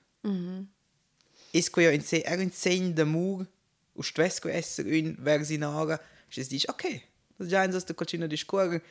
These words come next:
Speaker 2: guardiert, das ist das, das ist eins, dort in Bank, äh, guardiert, gut, ein paar Firmen, das Guadagni, das Kontos, das ist ein paar,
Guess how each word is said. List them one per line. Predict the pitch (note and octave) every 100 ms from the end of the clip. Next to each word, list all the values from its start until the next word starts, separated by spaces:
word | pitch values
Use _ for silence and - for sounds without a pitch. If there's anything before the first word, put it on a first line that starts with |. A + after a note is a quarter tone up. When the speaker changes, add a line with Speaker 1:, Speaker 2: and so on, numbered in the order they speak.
| - _ _
Speaker 2:
guardiert, | D3 D3+ D#3+ D#3+
das | -
ist | D3+ -
das, | C3+ - _ _
das | D3
ist | D3+
eins, | D3+ -
dort | F3+ F#3 F#3
in | D#3+
Bank, | D#3 F3 D#3+ -
äh, | D3+ C3+
guardiert, | C#3+ C#3+ D#3 C#3+
gut, | - D3
ein | C#3 -
paar | C3
Firmen, | - C3+ C#3+ C#3 C3+
das | B2+ B2 B2
Guadagni, | - C3 C#3 C#3 B2+
das | A#2 A2+
Kontos, | - D3+ E3+ D#3+ -
das |
ist | D#3+ D3+
ein | C#3 C#3+ -
paar, | B2 B2